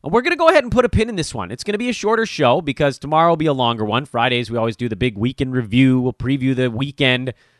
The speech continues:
We've got some things to promo here. So Friday shows always are in that forty-five to sixty minute range. But this one, we'll just give you a little bit of a respite.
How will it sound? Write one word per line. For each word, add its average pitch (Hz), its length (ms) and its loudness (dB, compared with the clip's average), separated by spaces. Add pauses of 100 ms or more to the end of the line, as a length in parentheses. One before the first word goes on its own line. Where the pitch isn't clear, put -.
We've 123 120 -6
got 127 160 -4
some 139 140 -10
things 151 280 -2
to 147 80 -4
promo 151 560 2
here. 147 420 0 (2750)
So 117 140 -8
Friday 175 340 2
shows 135 260 -2
always 135 320 0
are 117 60 -4
in 110 80 -6
that 104 160 -6
forty-five 113 560 -4
to 92 80 -10
sixty 127 380 -10
minute 82 260 -12
range. 90 360 -10
But - 140 -6
this 359 160 -8
one, 339 260 -2
we'll 339 140 -8
just 349 240 -12
give 294 160 -8
you 269 100 0
a - 20 4
little 269 200 2
bit 247 140 0
of 226 60 -2
a 220 60 2
respite. 131 460 -2